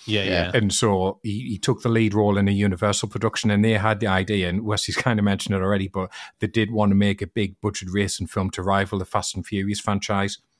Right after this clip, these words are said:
Speaker 3: That's
Speaker 1: Mm.
Speaker 3: what
Speaker 2: Right.
Speaker 3: they initially wanted Gosling to do. And because he had so much credit in the bank at that time, they gave him the privilege of choosing the director.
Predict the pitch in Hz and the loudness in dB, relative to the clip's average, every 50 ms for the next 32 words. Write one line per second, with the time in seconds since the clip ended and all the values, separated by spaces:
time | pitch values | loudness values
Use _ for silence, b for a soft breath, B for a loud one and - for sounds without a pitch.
0 | _ _ _ - 98 95 - 117 117 107 98 104 104 98 95 92 90 - 110 98 | _ _ _ -4 -4 -2 0 0 0 0 2 2 2 2 0 0 -2 -2 -4 -2
1 | 92 95 92 90 - - 98 90 85 95 95 92 82 - - 98 95 95 95 B | -2 -4 -4 -4 -2 -2 -2 -2 -2 -4 -4 -4 -4 -4 -4 -2 -2 -2 -4 B
2 | B B B B B B B _ - 110 98 101 - - 123 - 120 110 98 - | B B B B B B B _ -2 -2 -2 0 0 0 0 2 2 0 0 0
3 | - 120 110 101 98 - - - 107 95 95 95 107 98 92 87 - 107 101 98 | 0 0 0 0 0 -2 -2 -2 -2 -2 0 0 2 2 2 2 0 0 0 0
4 | - - 82 - 92 87 - - 107 101 92 85 85 - _ _ _ 104 95 92 | -2 -4 -6 -6 -6 -6 -2 -2 0 0 0 -2 -4 -6 _ _ _ -12 -4 -2
5 | 104 98 95 98 95 87 - - 107 92 90 95 87 - 98 - - - 107 98 | -2 -2 0 -2 -4 -4 -2 -2 -4 -2 -2 -4 -4 -4 -8 -8 -4 -2 -2 -2
6 | 87 - 98 90 85 98 90 90 90 92 92 - _ - 85 85 | 0 0 -2 -2 0 0 0 0 0 0 -2 -4 _ -10 -10 -10